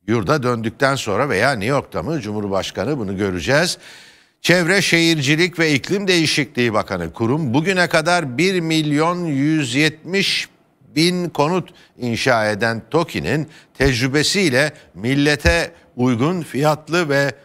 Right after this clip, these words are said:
<clears throat> güvenli konutlar sunmak için gece gündüz çalıştığını da bildirdi. Şimdi Cumhurbaşkanı Recep Tayyip Erdoğan'ın New York'taki temaslarından bir, e,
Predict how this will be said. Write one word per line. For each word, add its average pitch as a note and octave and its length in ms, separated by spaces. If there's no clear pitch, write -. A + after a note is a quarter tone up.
<clears throat> - 120
güvenli D3 580
konutlar G2+ 540
sunmak C3+ 560
için E3+ 460
gece C3 360
gündüz A#2+ 400
çalıştığını B2 680
da E2 140
bildirdi. C2+ 500
Şimdi A3+ 260
Cumhurbaşkanı E3+ 680
Recep D#3 340
Tayyip D3+ 360
Erdoğan'ın C#3 760
New D3+ 140
York'taki D#3 640
temaslarından A#2+ 1160
bir, C#3+ 260
e, C3 460